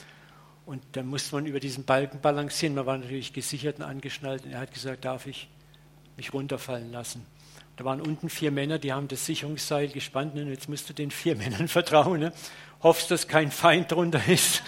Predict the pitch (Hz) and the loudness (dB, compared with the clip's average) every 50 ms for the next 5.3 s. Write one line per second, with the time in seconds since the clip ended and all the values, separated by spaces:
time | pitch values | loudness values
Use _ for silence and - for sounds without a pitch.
0 | - - - - - 208 233 226 - - 233 175 - - - - - - - - | -10 -12 -8 6 10 10 10 10 10 8 6 6 6 2 -8 -14 -16 -14 -12 -12
1 | - - - - - - 160 175 151 160 165 - - - 175 - - 170 165 165 | -12 -12 -10 -8 2 4 4 4 6 2 0 0 -2 -2 -2 -4 -2 0 0 2
2 | 156 156 131 - 180 165 - - - - 196 196 - - - - - - - - | 2 4 4 4 4 4 2 -2 -6 -4 -4 -6 -6 -8 -16 -20 -20 -20 -20 -20
3 | - - - - - - - - - - - - - - - - - - - 147 | -20 -16 -16 -14 -14 -14 -14 -14 -16 -16 -16 -18 -18 -18 -20 -20 -20 -10 -6 -2
4 | 147 147 156 151 - - 151 147 143 143 139 139 135 - - - - 147 143 - | 2 2 2 2 4 4 4 6 6 4 2 0 -4 -8 -10 -2 -2 -2 -2 -2
5 | 139 135 131 143 135 120 | -4 -6 -4 -6 -6 -6